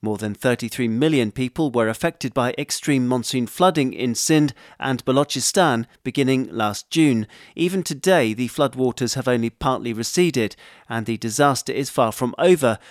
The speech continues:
for some eight million who were forced to flee the rising waters, which also killed more than seventeen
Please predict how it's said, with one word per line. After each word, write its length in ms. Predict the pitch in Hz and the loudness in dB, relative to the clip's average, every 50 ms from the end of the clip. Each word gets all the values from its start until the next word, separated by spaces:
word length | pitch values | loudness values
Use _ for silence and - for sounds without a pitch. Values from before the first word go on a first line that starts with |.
| - _ | -20 _
for 240 | - - 135 131 120 | -8 -4 -2 -2 -2
some 220 | - 143 131 - - | 0 -2 -2 -2 -2
eight 260 | 151 156 135 - - - | -4 -4 -4 -6 -8 -4
million 480 | 127 190 233 214 160 120 104 98 98 _ - - _ _ - | 2 4 4 4 4 4 0 -2 -4 _ -18 -20 _ _ -6
who 100 | - 127 | -4 -2
were 100 | 127 123 | -2 -2
forced 360 | - - 156 143 139 131 - | -2 0 0 0 0 0 -2
to 60 | - 156 | -6 -6
flee 240 | - - 131 123 | -4 -2 -2 -2
the 100 | 117 143 131 143 123 | -2 -2 0 0 0
rising 320 | 113 107 - 110 104 107 | 0 0 -4 -6 -6 -2
waters, 540 | 147 175 180 160 - - 120 117 110 - - _ - - - | 0 2 2 2 2 2 2 2 0 0 -4 _ -18 -16 -12
which 200 | 135 127 - 151 | -10 -8 -4 -4
also 240 | 143 127 - 139 131 | -4 -4 -4 -6 -8
killed 420 | - - 156 139 135 131 - - | -6 -4 -2 0 0 -2 -2 -2
more 140 | 135 127 127 | -2 -2 0
than 240 | 135 131 123 127 - | 0 0 -2 -2 -6
seventeen 500 | - - 147 127 127 117 - 131 117 101 | -8 -8 -6 -6 -6 -6 -4 -4 -4 -6